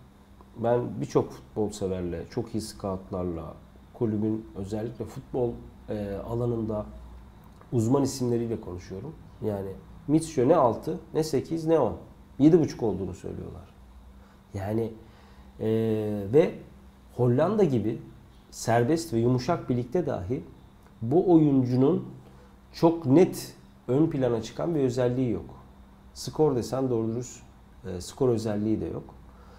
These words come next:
Yani bence Mitsjö Galatasaray'ın, e, bu problemine çözüm üretebilecek kalitede bir oyuncu değil.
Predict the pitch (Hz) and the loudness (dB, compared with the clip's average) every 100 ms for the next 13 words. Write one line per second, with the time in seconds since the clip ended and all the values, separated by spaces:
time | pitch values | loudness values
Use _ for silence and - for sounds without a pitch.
0 | - - - 107 107 - - - - 165 | -20 -20 -6 -2 -2 -6 -14 -8 0 2
1 | 170 139 160 185 - 135 214 - - - | 2 4 4 2 -2 -2 -2 -10 -18 -20
2 | - - - - - - - 131 135 147 | -20 -20 -20 -20 -20 -20 0 2 4 0
3 | 156 131 120 147 185 - - - - - | 0 2 2 0 -6 -14 -20 -20 -20 -20
4 | - 95 92 90 90 87 87 85 82 78 | -14 -8 -4 -4 -6 -8 -8 -10 -14 -14
5 | 71 - - 156 156 147 120 120 117 123 | -16 -8 0 0 6 6 6 4 6 2
6 | - - 123 120 151 123 110 120 120 117 | -2 -6 -2 2 4 2 2 0 0 0
7 | 135 135 - - - 131 139 131 110 117 | 0 -2 -12 -18 -6 0 2 2 2 2
8 | 107 104 104 139 107 | 2 0 -2 -4 -6